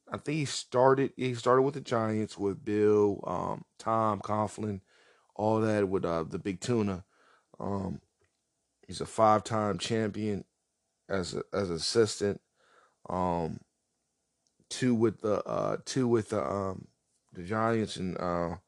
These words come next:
the other three with, uh, New England. Man, I'm sorry that he had to go, man, but, uh, he, he's one of the, I think you gotta put him up there, man, you gotta definitely put him up there as one of the greats,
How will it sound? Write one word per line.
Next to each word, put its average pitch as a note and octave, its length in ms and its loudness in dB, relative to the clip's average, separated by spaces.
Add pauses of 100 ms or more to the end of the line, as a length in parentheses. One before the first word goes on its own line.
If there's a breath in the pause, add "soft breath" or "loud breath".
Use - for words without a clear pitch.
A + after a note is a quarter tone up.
(440 soft breath)
the - 60 -4
other G#2 280 0
three G#2 300 -2
with, F2 280 -4
uh, D#2+ 240 0 (140)
New A2 200 0
England. A2 440 0 (600)
Man, F#2+ 380 0 (640)
I'm G#2 80 -10
sorry B2+ 380 6
that G#2 160 2
he F#2+ 180 -2
had G#2 300 0
to D#2+ 100 -10
go, F#2+ 400 -4
man, D#2+ 320 -6
but, D2+ 180 -8
uh, D2+ 220 -6 (100)
he, A2 140 -6
he's C#3 280 -4
one B2 180 0
of G#2 80 -2
the, - 180 -6 (480 soft breath)
I C#3+ 100 -8
think D3+ 220 -4
you D#3+ 80 -4
gotta D#3 220 4
put - 200 -2
him C#3+ 140 0
up F#3 220 4
there, F2 180 -2
man, F#2 400 -6 (540)
you A2 60 -4
gotta D#3 300 2
definitely C#3 340 2
put A#2+ 200 -2
him A#2 140 -2
up G#2+ 180 0
there F#2 360 -6 (460)
as F2+ 320 -4 (520)
one A2+ 200 0
of G#2+ 60 0
the G2+ 80 2
greats, G2+ 640 -2